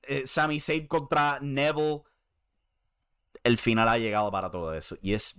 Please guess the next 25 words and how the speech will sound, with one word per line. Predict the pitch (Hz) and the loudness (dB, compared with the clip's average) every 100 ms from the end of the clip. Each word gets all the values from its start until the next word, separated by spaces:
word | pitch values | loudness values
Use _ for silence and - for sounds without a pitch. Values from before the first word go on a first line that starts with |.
| 87 | -14
bien, | 92 104 104 95 | -2 0 2 -2
pero | - 87 | -2 -4
bien, | 82 87 85 | -2 -2 -2
bien | 82 82 | -2 -4
doloroso. | 76 76 71 - - - _ _ _ _ _ _ _ _ _ | -6 -10 -12 -8 -8 -8 _ _ _ _ _ _ _ _ _
Pico | - 131 139 | 4 6 6
comenta, | 131 131 127 123 123 | 4 2 0 -2 0
"Le | 123 | -2
faltó | - 117 - 131 139 | 0 -2 0 0 2
algo | 135 135 131 | 0 -2 -2
a | 120 | -2
ese | 120 135 | -4 -4
nombre | 120 127 120 | -4 -2 0
de | 113 | 0
War | 107 113 107 | -2 -2 -2
Games, | 98 90 - - | -6 -8 -10 -10
The | 107 135 131 | 0 2 2
Match | 120 127 143 - - | 0 0 0 -2 -8
Beyond", | 120 120 120 120 - | -2 2 2 0 -2
como | 117 113 | -2 0
decían | 110 - 117 | 0 -2 -2
en | 113 | 0
W | 113 110 | -2 -2
C | - 104 | -2 0
W. | 98 92 | 0 -2